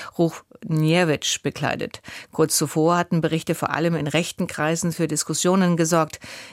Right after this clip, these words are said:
Demnach soll der Historiker Forschungen über die mögliche Rückgabe von Kulturgütern durch Polen auch an Deutschland vorbereitet haben. Das Institut sprach jedoch von Unterstellungen.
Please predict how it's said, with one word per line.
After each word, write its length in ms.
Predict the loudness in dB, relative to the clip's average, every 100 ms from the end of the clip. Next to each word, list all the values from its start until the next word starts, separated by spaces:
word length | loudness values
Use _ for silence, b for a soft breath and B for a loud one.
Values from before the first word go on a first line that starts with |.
| 0
Demnach 400 | 2 4 2 2
soll 260 | 2 4 4
der 120 | 2
Historiker 760 | 2 2 2 2 0 2 2
Forschungen 720 | 0 2 2 2 0 0 0 0
über 220 | 0 2
die 120 | 2
mögliche 460 | 2 0 -2 -4 -2
Rückgabe 640 | -2 2 2 4 4 2
von 360 | 2 0 0 -2
Kulturgütern 800 | -2 -2 0 0 0 0 0 0
durch 260 | -4 -8
Polen 400 | -4 0 2 2
auch 220 | 0 -2
an 180 | -2 -2
Deutschland 440 | 0 0 0 -2 -2
vorbereitet 600 | 0 0 0 -2 -4 0
haben. 300 | 0 0 -2 B B B B B
Das 180 | -2 0
Institut 580 | 0 -2 -4 -2 -2 -2
sprach 300 | -2 0 0
jedoch 360 | -2 -2 -2
von 240 | -2 -2 -2
Unterstellungen. 840 | -4 -2 -2 2 2 2 -2 -6